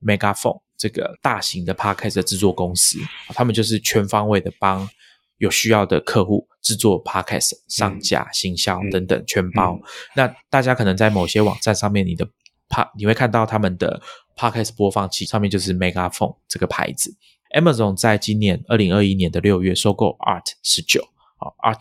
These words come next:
Speaker 1: Nineteen，这个公司也是跟 Megaphone 一模一样，他们的性质很像，据说价格也，也有三亿美元这么多。那只是说 Amazon 他们的 Podcast 策略有一点，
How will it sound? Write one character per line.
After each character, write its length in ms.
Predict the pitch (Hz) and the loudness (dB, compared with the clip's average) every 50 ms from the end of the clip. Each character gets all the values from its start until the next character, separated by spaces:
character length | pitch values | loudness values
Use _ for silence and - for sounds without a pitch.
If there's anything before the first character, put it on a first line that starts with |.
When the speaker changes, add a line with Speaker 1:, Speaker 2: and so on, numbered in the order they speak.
| - - | -6 -2
Speaker 1:
Nineteen， 480 | 107 104 101 104 98 - - 107 87 - - | 0 2 2 2 0 0 -2 -2 -2 -2 0
这 100 | - 160 | 0 4
个 380 | - 131 113 107 101 95 90 | 4 6 6 6 6 4 4
公 220 | 95 - 120 117 117 | 2 2 2 2 2
司 240 | 110 - 120 117 110 | 2 2 4 4 4
也 80 | 101 | 4
是 120 | - - 107 | 4 2 2
跟 260 | - 107 101 98 95 92 | 2 4 2 4 2 2
Megaphone 460 | 104 101 98 101 101 - - 110 76 | 2 2 2 2 0 0 0 -2 0
一 100 | - 110 | 2 2
模 180 | 104 90 87 | 2 2 2
一 60 | 85 82 | 2 0
样， 180 | 92 90 87 - | 0 -2 -2 -2
他 120 | - 117 | -2 -2
们 80 | 107 98 | 0 0
的 60 | 95 | 0
性 200 | - - 110 95 | 2 2 0 0
质 160 | - - - | 0 -2 -4
很 100 | - - | -4 -4
像， 240 | - - - 98 - _ _ - - - | -4 -2 -2 -2 -4 _ _ -20 -20 -10
据 120 | - - 135 | -6 -4 0
说 160 | 113 120 113 | 2 2 2
价 160 | 107 120 107 | 2 2 0
格 160 | 98 - 90 | 0 0 -2
也， 140 | 71 71 69 - _ | -2 -2 -4 -6 _
也 140 | - 113 98 | 2 4 4
有 180 | 98 92 85 76 - | 4 4 2 0 -2
三 240 | - - 110 110 113 | -2 0 0 0 0
亿 80 | 107 | -2
美 100 | - - | -4 -4
元 140 | 55 - - | -6 -6 -6
这 120 | - - - | -4 -4 -4
么 100 | 165 131 - | -6 -6 -4
多。 200 | - - - - _ - - - | -2 -2 -2 -4 _ -10 -6 -4
那 40 | 143 | -2
只 140 | 117 - 113 | 0 2 2
是 60 | 113 - | 4 6
说 240 | 143 127 123 127 - | 6 4 4 2 -2
Amazon 380 | - - 110 110 101 104 95 92 | -4 -4 -2 -2 -2 -2 -4 -2
他 120 | 101 110 | -2 -2
们 120 | 110 104 95 | -2 0 0
的 180 | - 78 69 - - - - _ | 2 0 0 0 -4 -16 -18 _
Podcast 460 | - - 127 120 - - 123 - - 95 | -6 -4 -2 -2 -2 -2 -4 -2 -4 -4
策 200 | - - 117 110 | -2 0 0 2
略 120 | 107 104 | 2 4
有 120 | 92 85 | 4 2
一 40 | 87 | 2
点， 180 | 87 104 - | 2 2 0